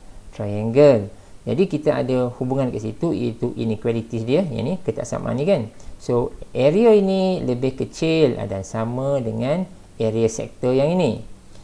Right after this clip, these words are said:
Dan area sektor ini pula lebih kecil dan sama dengan area triangle yang ini. Jadi kita akan guna pakai hubungan ini,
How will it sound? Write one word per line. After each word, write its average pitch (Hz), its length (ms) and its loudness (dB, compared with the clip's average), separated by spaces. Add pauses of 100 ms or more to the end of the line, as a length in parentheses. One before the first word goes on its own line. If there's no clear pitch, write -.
(120)
Dan 107 320 -2
area 143 240 2
sektor 156 400 0
ini 139 240 0
pula 147 400 4
lebih 107 320 -2
kecil 175 560 2 (240)
dan 104 240 -2
sama 117 480 -2
dengan 127 480 -2
area 110 400 -4
triangle 110 580 -4
yang 170 140 2
ini. 127 340 2 (320)
Jadi 196 160 2
kita 202 240 2
akan 123 160 -2
guna 117 160 0
pakai 135 480 -2
hubungan 117 400 -4
ini, 165 560 0